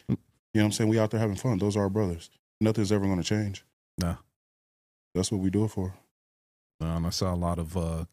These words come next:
Speaker 1: guys playing out of position, having some fun with it, just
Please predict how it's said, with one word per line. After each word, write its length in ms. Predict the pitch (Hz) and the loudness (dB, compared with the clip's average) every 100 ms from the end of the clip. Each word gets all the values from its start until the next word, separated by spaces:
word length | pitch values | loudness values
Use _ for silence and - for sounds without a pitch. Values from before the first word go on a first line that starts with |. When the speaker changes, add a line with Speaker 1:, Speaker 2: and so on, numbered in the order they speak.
| - | -6
Speaker 1:
guys 540 | 98 95 98 95 - - _ _ - | -2 0 0 -2 -6 -10 _ _ 0
playing 240 | 123 110 | 2 4
out 140 | 104 107 | 2 0
of 80 | |
position, 480 | 110 92 107 - 104 | -2 2 2 2 2
having 240 | 98 98 101 | 2 2 0
some 160 | 101 | -2
fun 300 | 92 110 104 | -2 0 2
with 180 | 101 101 | 2 2
it, 160 | 101 - _ _ _ _ _ - | 0 -2 _ _ _ _ _ 0
just 240 | 101 - | 0 0